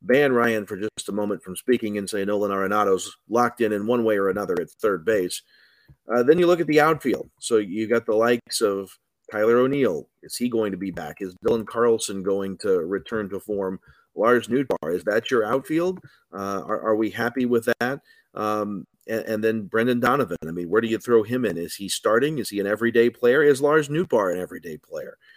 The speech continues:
Um, so I, I think there's a lot of questions there, you know, all across the board for the Cardinals. Obviously, it starts at the catcher's position, but so many different questions, uh, that, that I think we're gonna need an answer to. And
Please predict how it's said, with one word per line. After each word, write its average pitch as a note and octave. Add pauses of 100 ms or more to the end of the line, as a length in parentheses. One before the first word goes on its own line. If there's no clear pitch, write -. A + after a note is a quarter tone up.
(300)
Um, F#2+
so C3
I, B2 (100)
I -
think C3+
there's C3+
a B2+
lot A#2+
of B2+
questions B2
there, G2+
you F#2+ (160)
know, F2
all A#2+
across A2+
the -
board A2
for G2
the F#2
Cardinals. G2 (300)
Obviously, A#2
it G2
starts A2
at A2
the A2
catcher's G2+
position, G2
but F2+ (100)
so -
many A2
different G2+
questions, G2 (520)
uh, F#2+
that, F#2+
that G#2
I G#2
think A2+
we're G#2
gonna A2
need A2
an G2+
answer D3+
to. E3 (320)
And G#2+